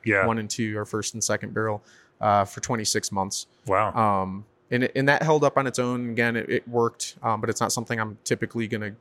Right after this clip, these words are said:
Speaker 2: try to do on, on its own all the time. That was,
Speaker 1: Right.
Speaker 2: that was more of an, uh, specialty kind of thing.
Speaker 1: And that's one that'll just be sold in the tap room, right?
Speaker 2: Correct, yeah.
Speaker 1: Yeah,
Speaker 2: Yeah,
Speaker 1: yeah.
Speaker 2: that was a tap room on premise only. Uh, you got one of the few bottles that ever left the,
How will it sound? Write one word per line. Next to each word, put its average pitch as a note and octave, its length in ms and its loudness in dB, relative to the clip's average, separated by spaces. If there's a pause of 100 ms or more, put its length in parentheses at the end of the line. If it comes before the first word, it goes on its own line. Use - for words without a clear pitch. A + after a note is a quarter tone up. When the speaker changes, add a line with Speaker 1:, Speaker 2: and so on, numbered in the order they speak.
(120)
Speaker 2:
try A2 220 4
to F#2+ 260 2 (380)
do A2 260 -4
on, G2+ 340 -4
on G#2+ 140 -4
its G2+ 140 -6
own G#2 160 -2
all G2+ 100 4
the G2 80 -2
time. G2+ 280 -2
That G2 100 2
was, E2+ 100 0
Speaker 1:
Right. E2 100 -8
Speaker 2:
that A2+ 60 2
was A2 120 0
more G#2 120 -2
of G2+ 80 -2
an, G2 180 -10
uh, G2+ 320 -2
specialty G2+ 520 -4
kind G2+ 180 -8
of G#2+ 80 -10
thing. G#2+ 160 -12 (300)
Speaker 1:
And A2+ 100 -4
that's G#2+ 180 2
one G#2 160 0
that'll F2+ 160 -2
just F2+ 220 -6
be F#2 220 -6
sold F#2+ 260 0
in F2+ 40 -2
the E2+ 60 -4
tap G2 320 0
room, A#2 240 -2
right? G#2 80 -4
Speaker 2:
Correct, G#2 380 2
yeah. G#2+ 120 2
Speaker 1:
Yeah, F#2+ 80 4
Speaker 2:
Yeah, F#2 220 -2
Speaker 1:
yeah. A2 120 6
Speaker 2:
that A2+ 80 8
was A2 100 2
a G#2 160 2 (100)
tap C3 240 4
room B2 200 -2
on A2+ 160 2
premise A#2 320 -2
only. G#2+ 400 -6 (120)
Uh, G#2+ 120 0
you G#2 120 -4
got G#2+ 160 2
one A2+ 120 -2
of A2 60 -2
the G#2+ 60 -4
few B2 200 -6
bottles A2 320 4
that G#2+ 80 0
ever G#2+ 280 -2
left A2 320 2
the, G#2+ 440 2